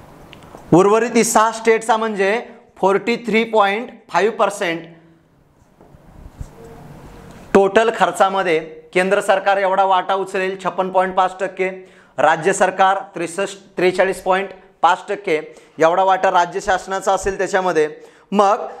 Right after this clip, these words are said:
सर्वाधिक जे वेटेज दिलं गेलं या क्षेत्रामध्ये खर्च जो केला जाईल या शहात्तर लाख एकोणसत्तर हजार आठशे सात कोटीमध्ये, तर कुठल्या कुठल्या क्षेत्रासाठी असेल, तर ते क्षेत्र कुठले आहेत?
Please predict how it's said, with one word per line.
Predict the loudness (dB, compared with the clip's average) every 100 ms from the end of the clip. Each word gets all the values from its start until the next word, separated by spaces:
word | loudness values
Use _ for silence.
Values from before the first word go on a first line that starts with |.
| -18 -8
सर्वाधिक | 2 2 4 2 2 -2 0
जे | 0 -2
वेटेज | 0 0 2 -2 -2
दिलं | -6 -6
गेलं | -4 -2 0 0
या | 0
क्षेत्रामध्ये | -2 -2 0 0 0 0 0 0
खर्च | -4 -2
जो | -2
केला | 0 0 0
जाईल | 2 0 2
या | 4 2 0 -6 -20 _
शहात्तर | -2 0 2 0 -2 -2
लाख | 2 0 -2
एकोणसत्तर | -8 -8 -8 -6 -8 -4 0
हजार | 2 2 0 -2
आठशे | -2 -2 -4 -8
सात | -8 -2 -2 0 -4
कोटीमध्ये, | -6 -6 -4 -4 0 -2 -2 -8 -20 -20 _ _ _
तर | -2
कुठल्या | 0 -2 2 2
कुठल्या | 2 0 0
क्षेत्रासाठी | 0 0 0 0 2 2
असेल, | 0 0 -2 -2 -10 -6 -4
तर | 0
ते | 0
क्षेत्र | 0 0 0
कुठले | -4 -4 0
आहेत? | 0